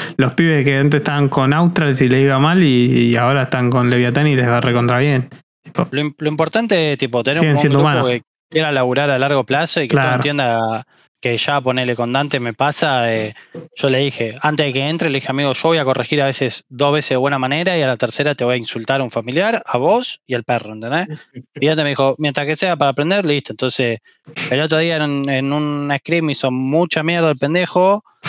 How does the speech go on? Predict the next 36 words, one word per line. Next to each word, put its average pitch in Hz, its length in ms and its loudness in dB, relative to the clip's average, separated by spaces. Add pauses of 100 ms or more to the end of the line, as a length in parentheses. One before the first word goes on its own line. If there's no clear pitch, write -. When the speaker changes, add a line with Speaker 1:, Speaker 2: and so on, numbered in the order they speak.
(300)
Speaker 2:
lo 113 160 -2
tuve 139 200 0
que 135 40 0
cagar 139 160 0
a 139 60 0
pedo 135 220 0
dos 156 200 4
veces, 180 540 0
la 117 100 -4
primera 127 340 -4
fue 139 140 -2
de 135 40 2
buena 151 180 0
manera 180 260 0
y - 20 -2
la 165 120 0
segunda 117 340 -4
no, 110 140 -4
¿entendés? 113 460 -8
Y 185 100 0
entendió 226 560 2
y 180 80 4
está 156 220 -2
la 151 100 2
mejor 185 400 2
y, 127 180 -2
el, 110 340 -10 (200)
y 127 100 -8
sigue 190 200 0
aprendiendo, 143 520 -2 (580)
que 165 140 -2
eso 175 160 -4
es 127 60 0
lo 123 60 -2
que 117 60 -4
importa. 113 360 -4